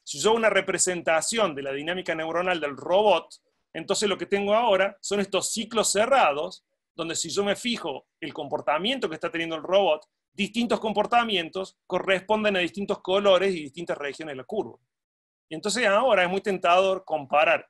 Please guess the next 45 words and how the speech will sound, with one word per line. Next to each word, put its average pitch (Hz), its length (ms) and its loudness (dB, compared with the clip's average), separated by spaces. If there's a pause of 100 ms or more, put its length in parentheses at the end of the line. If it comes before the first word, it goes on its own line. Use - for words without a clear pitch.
esta 226 260 0
estructura 170 640 -2
que 131 60 -8
estoy 165 200 -8
viendo 165 360 -2
en 127 80 -8
el 139 120 -8
robot 175 420 2 (260)
con 175 240 -2
esta 185 220 0
estructura 196 760 -2
que 185 100 -12
es 160 80 -6
la 147 100 -8
que 135 80 -10
estoy 160 220 -12
viendo 156 260 -6
en 143 60 -10
el 131 100 -10
gusano. 131 600 -6 (1400)
Y 135 80 -18
claramente 180 480 0
ahora 170 200 2
puedo 180 180 -2
volver 160 220 -2
a 156 40 2
hacer 160 160 -2
la 156 60 -6
misma 156 200 -6
pregunta 139 540 -6 (440)
y 147 140 -12
decir, 147 420 -8
"Pero 160 180 -8
entonces, 165 760 -4 (580)
¿está 156 420 -2
vivo?". 208 500 -2
Y 151 100 -18
claramente 240 440 -2
si 185 140 -6
yo 190 140 0
veo 220 180 2
el 165 100 2
autito 165 340 0
de 196 80 2
plástico 147 640 -4